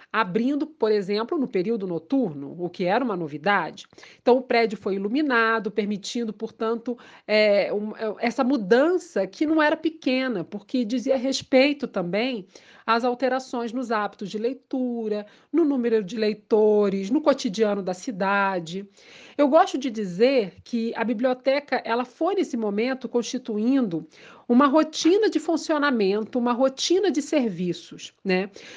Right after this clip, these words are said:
Inclusive, o Ramis viajou pra Europa a mando do governo imperial pra conhecer determinados modelos de funcionamento de outras bibliotecas. Afinal de contas, a Europa era tida como o modelo de civilização da época, né?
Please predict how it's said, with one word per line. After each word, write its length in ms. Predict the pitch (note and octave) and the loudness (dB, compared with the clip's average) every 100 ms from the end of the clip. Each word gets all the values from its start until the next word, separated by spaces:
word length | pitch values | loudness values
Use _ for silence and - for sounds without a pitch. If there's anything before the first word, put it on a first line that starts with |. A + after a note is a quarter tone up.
| A#3 | 4
Inclusive, 840 | E4 A4+ D#4 G3 B3+ E4 E4 F#3+ F#3 | 6 8 6 4 4 6 6 2 2
o 120 | C4 | 2
Ramis 400 | C#4+ C4 B3+ D4 | 4 4 4 4
viajou 720 | A3 C4 G4 F4 F#3+ B3+ F4 | 4 4 6 6 6 6 6
pra 180 | F#4+ A#3 | 6 4
Europa 640 | G#3 F3+ F3 G3+ B3+ D4+ D4+ | 6 6 6 4 4 0 2
a 100 | C4 | 2
mando 460 | A3+ A#3+ E4+ B4 | 4 4 4 4
do 120 | C4 A3+ | 0 0
governo 380 | G#3+ F#3+ G3 | -2 -2 -4
imperial 580 | F3+ F#3 E3+ E3 D3+ F#3+ - - - - - | -4 -4 -4 -4 -4 -8 -10 -20 -20 -8 0
pra 100 | C#4 | 2
conhecer 640 | C#4+ D#4+ D#4+ - - E4+ | 2 2 0 -2 -2 0
determinados 640 | D#4+ D#4+ C#4 C#4+ A3+ A3+ - | 0 -2 -2 2 2 2 0
modelos 680 | C4+ C4 G3 B3 E4 D4+ | 0 4 4 4 4 0
de 80 | A3+ | -2
funcionamento 800 | A3+ A#3+ - A3+ G#3+ F#3 G3+ A#3 | -4 -6 -4 -4 -4 -2 -4 -6
de 160 | F#3+ G3+ | -6 -4
outras 320 | F#3+ F#3+ F3+ | -2 -4 -6
bibliotecas. 920 | D3 E3 F3+ A#3 A#3 G3 G#3+ C4 F#4 | -4 -4 -2 -2 0 0 0 -2 -6
Afinal 280 | G3 - F3+ | -6 -4 -6
de 80 | E3+ | -4
contas, 340 | - F#3+ A3 | -6 -4 -4
a 60 | G3+ | -2
Europa 400 | G3 F#3+ F#3 F#3 | 0 2 2 2
era 140 | F#3 | 0
tida 360 | F3 - G3+ F3+ | 0 -2 -2 -2
como 380 | F#3 G3+ G3+ G3+ | -2 0 0 2
o 160 | C4 | 4
modelo 600 | A3+ A3+ D#3+ F3+ C4+ D4+ G3 | 6 6 6 8 8 6 0
de 80 | |
civilização 720 | - F#3+ F3 F3 E3 D#3+ D#3 D#3+ | -4 -4 -2 0 -2 -4 -6 -2
da 160 | A#3 | 0
época, 500 | G#3+ F3+ A3+ - F#4+ - | 2 0 -2 -10 -14 -6
né? 240 | F#3 G#3 | -4 -4